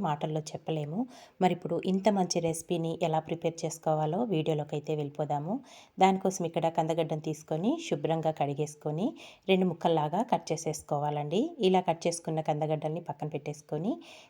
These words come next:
స్టవ్ పైన ఒక ప్యాన్లోకి అయితే ఒక హాఫ్ వరకు వాటర్ వేసుకొని,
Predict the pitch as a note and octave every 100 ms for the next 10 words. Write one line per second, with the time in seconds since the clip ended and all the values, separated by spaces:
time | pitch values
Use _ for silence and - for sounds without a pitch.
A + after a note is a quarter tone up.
0 | - - F#3+ F#3+ F#3 E3 D#3+ - F#3+ -
1 | D#3 D#3 E3+ E3+ D#3 C4+ - F#3+ F3+ E3+
2 | D#3+ - D#3 - E3+ D#3 D3+ E3 D#3 D3+
3 | - D#3+ C4